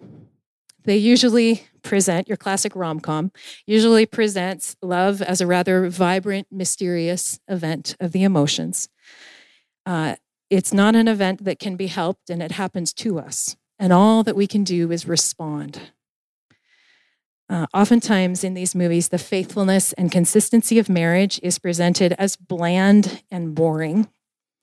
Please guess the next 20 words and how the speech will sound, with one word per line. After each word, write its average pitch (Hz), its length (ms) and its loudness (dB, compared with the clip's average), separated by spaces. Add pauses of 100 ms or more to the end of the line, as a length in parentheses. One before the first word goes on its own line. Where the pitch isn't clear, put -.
(580)
And 185 600 2
if 190 140 -2
people 247 400 2
are 190 100 -4
married 196 320 2
in 185 120 2
these 175 180 -2
movies, 165 300 -4
they 160 120 -4
aren't 160 200 -4
happy. - 400 -14 (1900)
The 190 80 0
place 285 560 4
where 202 280 2
people 185 640 0
in 185 200 0
these 214 260 0
movies 160 480 -2
find 170 520 -4
real 208 680 2